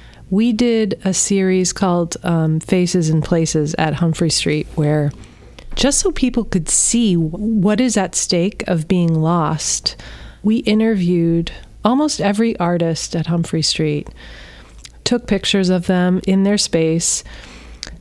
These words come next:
talked to them about the value of that workspace and what would happen if they didn't have it. And it was pretty devastating.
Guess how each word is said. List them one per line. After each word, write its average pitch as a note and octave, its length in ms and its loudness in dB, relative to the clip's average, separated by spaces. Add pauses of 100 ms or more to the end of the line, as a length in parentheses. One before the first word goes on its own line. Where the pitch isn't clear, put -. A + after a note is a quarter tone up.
talked B3+ 280 0
to F#4+ 60 -2
them F#4 160 2
about G3 320 2
the F3 80 2
value F3+ 720 2
of E3+ 560 0 (560)
that D#3+ 240 0
workspace - 880 -2 (440)
and F3 440 4
what F3+ 240 2
would G#3+ 140 0
happen F3+ 680 2
if G3 180 0
they F3 160 2
didn't E3+ 220 2
have D3+ 320 0
it. B3 320 -2 (480)
And B3 100 4
it C#4+ 60 2
was C4+ 100 0
pretty F4+ 280 0
devastating. F3+ 840 0